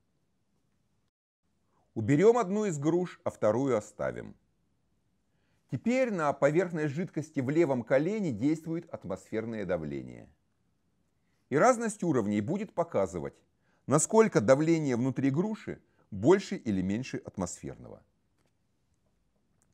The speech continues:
Уровень слева поднялся на пятнадцать сантиметров. Справа опустился на пятнадцать сантиметров, так что разность уровней равна тридцати сантиметрам. Поэтому давление воздуха внутри груши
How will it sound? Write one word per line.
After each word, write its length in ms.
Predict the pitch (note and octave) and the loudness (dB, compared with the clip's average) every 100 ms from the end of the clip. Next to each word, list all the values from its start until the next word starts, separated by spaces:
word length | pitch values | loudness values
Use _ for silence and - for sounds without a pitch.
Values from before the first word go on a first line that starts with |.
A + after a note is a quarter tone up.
| _ _ _ - | _ _ _ -2
Уровень 380 | C#3+ F3+ F#3+ F3+ | 2 4 2 -4
слева 640 | - F#3 A#3+ A#3+ A#3+ A#3+ - _ _ _ _ | -6 -2 0 0 -2 -4 -10 _ _ _ _
поднялся 600 | - A#2 B2+ C#3+ - G3+ | -6 -4 -2 -4 -4 -4
на 100 | A3 | -4
пятнадцать 560 | E3+ A#2 A#2+ C#3 F3 C#3+ | -6 -8 -4 -4 -4 -8
сантиметров. 680 | C3 A2+ G#2 F2+ D#2+ D2 C2+ _ _ _ _ _ _ _ | -8 -6 -6 -6 -6 -8 -14 _ _ _ _ _ _ _
Справа 540 | - - G#3 B3+ G#3 | -12 -2 2 4 6
опустился 640 | C3+ B2+ - C#3+ C3+ - | 4 2 -4 -4 -4 -4
на 80 | A2 | -6
пятнадцать 460 | - G#2 G#2 G2+ - | -6 -6 -2 -4 -4
сантиметров, 720 | G2 G2+ F2 E2+ - D2 _ _ _ _ - | -10 -6 -6 -6 -8 -12 _ _ _ _ 0
так 160 | C#3 | 2
что 160 | - F#3 | 2 0
разность 420 | F#3 E3+ F3 - | 2 2 -4 -6
уровней 420 | - A#3 A3+ G3 C3 | -6 -2 -2 0 0
равна 340 | A2 A#2+ D3 | 0 0 -4
тридцати 380 | D3+ A#2 - C3 | -4 -8 -8 -12
сантиметрам. 800 | A#2 F#2+ D#2 D2 C#2+ C#2 C2 - _ _ _ _ _ _ _ _ _ _ | -10 -10 -8 -8 -10 -12 -14 -20 _ _ _ _ _ _ _ _ _ _
Поэтому 380 | C#3+ G#3 A3+ G#3+ | 4 4 4 2
давление 480 | F#3+ G3 A3 G#3+ G#3 | 2 2 0 0 0
воздуха 420 | A3+ A#3 F3+ D#3 | 2 0 0 -2
внутри 300 | C#3 B2+ B2 | -4 -4 -6
груши 480 | A#2 A#2 A2 D#2 | -4 -4 -6 -10